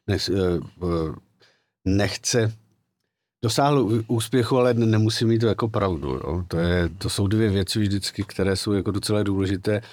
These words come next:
a jsou jdou v rozporu. Buď chce mít člověk, buď chce člověk vyhrát, nebo chce mít jako pravdu a obojí zároveň dost často nejde. A tady jde o výsledek a,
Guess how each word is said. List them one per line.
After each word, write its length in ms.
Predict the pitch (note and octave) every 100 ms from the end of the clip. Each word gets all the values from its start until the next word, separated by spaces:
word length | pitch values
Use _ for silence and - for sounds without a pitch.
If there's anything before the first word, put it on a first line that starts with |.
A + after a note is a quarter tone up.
| - - _ _
a 80 | -
jsou 200 | - G#2
jdou 160 | F#2+ G#2
v 120 | F#2+
rozporu. 560 | F#2+ F#2 - - F2 D2+
Buď 260 | D2 F2 -
chce 180 | -
mít 140 | G#2 G#2+
člověk, 240 | A#2 A2+
buď 160 | F#2+ A2
chce 240 | - C3
člověk 300 | A2 B2+ A2
vyhrát, 380 | F#2 F#2+ G#2 A2 A2
nebo 220 | G#2+ G2+
chce 180 | G#2+ -
mít 160 | A2 G#2+
jako 200 | F#2+ A2
pravdu 480 | - F#2+ F2 D#2 D#2
a 80 |
obojí 340 | E2+ E2+ F#2 G2
zároveň 480 | F2+ F2+ F#2 F#2 F2+
dost 180 | F#2+
často 320 | - - - G#2+
nejde. 360 | F2+ E2 D#2+ - _ _ -
A 100 | F3+
tady 240 | F2+ F2+
jde 120 | F#2
o 140 | F#2 F2+
výsledek 640 | F2 - F2+ E2+ F#2 -
a, 120 | F#2